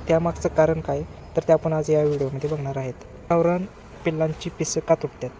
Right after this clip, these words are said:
तर हा प्रश्न प्रत्येकाला पडतो, कारण प्रत्येकाच्या शेडमध्ये हे पिसे, यामध्ये बरेच कारणं आहेत.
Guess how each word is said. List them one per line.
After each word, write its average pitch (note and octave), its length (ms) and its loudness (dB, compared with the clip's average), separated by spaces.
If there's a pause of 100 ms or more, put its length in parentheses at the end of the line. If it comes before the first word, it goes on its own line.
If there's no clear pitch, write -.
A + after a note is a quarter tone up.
(120)
तर D#3+ 60 -2
हा D#3+ 120 -2
प्रश्न E3 400 -2 (360)
प्रत्येकाला D#3+ 420 2
पडतो, D3+ 300 -4
कारण D#3 280 0 (360)
प्रत्येकाच्या F#3 480 0
शेडमध्ये D3+ 400 0
हे C#3+ 140 0 (480)
पिसे, D#3 260 -2 (440)
यामध्ये F3+ 280 2
बरेच E3+ 300 4
कारणं D3+ 300 4
आहेत. D3 160 -4